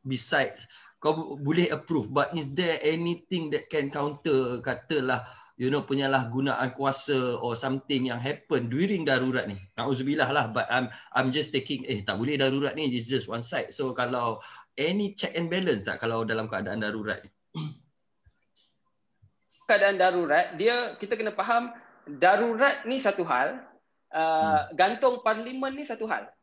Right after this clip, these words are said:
Speaker 2: Dia
Speaker 1: Okey.
Speaker 2: bukan benda, dia bukan benda yang kalau darurat confirm gantung Parlimen.
Speaker 1: Ah.
Speaker 2: Uh, sebab, uh, darurat ini di bawah perkara satu lima kosong. Dia adalah dia punya perinciannya, satu lima kosong. Tapi gantung Parlimen ini di bawah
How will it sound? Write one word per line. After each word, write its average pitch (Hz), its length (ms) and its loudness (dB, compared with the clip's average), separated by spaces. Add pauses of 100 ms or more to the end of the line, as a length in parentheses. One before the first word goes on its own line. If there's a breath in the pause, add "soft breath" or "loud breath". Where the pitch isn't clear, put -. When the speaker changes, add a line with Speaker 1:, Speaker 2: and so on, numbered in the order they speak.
Speaker 2:
Dia 220 240 2
Speaker 1:
Okey. 214 160 0
Speaker 2:
bukan 220 140 2 (100)
benda, 220 280 0 (200)
dia 156 160 2
bukan 226 240 2
benda 226 240 2
yang 214 160 4
kalau 208 160 4
darurat 226 400 4
confirm 220 560 0
gantung 185 320 -2
Parlimen. 139 380 -4 (420)
Speaker 1:
Ah. 117 240 -4
Speaker 2:
Uh, - 80 -8
sebab, 196 240 2 (160)
uh, 170 560 0
darurat 220 480 4
ini 254 240 -6
di 202 80 -4
bawah 220 320 2
perkara 208 240 -2
satu 202 240 -6
lima 208 240 -6
kosong. 202 320 -4 (160)
Dia 190 240 2
adalah 156 320 0
dia 156 140 -8
punya 156 320 -4
perinciannya, 156 500 0
satu 160 240 -6
lima 165 160 -2
kosong. 170 320 0 (460)
Tapi 196 340 4
gantung 262 400 4
Parlimen 208 460 2
ini 233 180 -6
di 196 80 -6
bawah 175 480 0